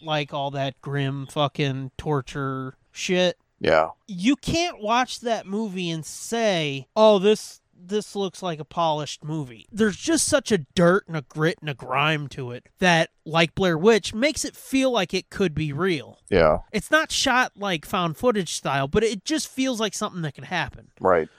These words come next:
Speaker 1: By the time you get all the way around to Jigsaw, or even, like, Saw seven or six or whatever the fuck the final chapter,
Speaker 2: Mm-hmm.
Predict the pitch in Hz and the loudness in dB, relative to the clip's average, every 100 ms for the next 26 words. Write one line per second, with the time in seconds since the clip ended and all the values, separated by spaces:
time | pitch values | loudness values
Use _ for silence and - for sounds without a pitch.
0 | _ 254 269 262 - - 269 320 349 285 | _ -2 0 0 -4 -2 0 0 -2 -2
1 | 269 - 202 226 240 233 208 208 185 151 | -2 4 4 4 0 0 0 -2 -2 -4
2 | 131 156 175 - 233 220 214 214 _ _ | 0 0 0 -2 0 0 0 -4 _ _
3 | - 196 214 311 349 320 254 196 175 156 | 2 4 4 2 2 0 -2 -2 -2 -4
4 | - - 170 170 - 175 165 175 170 151 | -4 2 4 2 2 2 4 0 -4 -6
5 | - 151 - - - 180 - - 147 143 | -4 -4 -2 -2 2 2 2 -4 -2 2
6 | 160 156 151 - 156 - 156 165 160 147 | 2 2 -2 0 -2 -2 -4 -2 -2 -2
7 | - 151 147 - 175 160 120 117 110 | -2 0 0 -4 -6 -2 2 4 4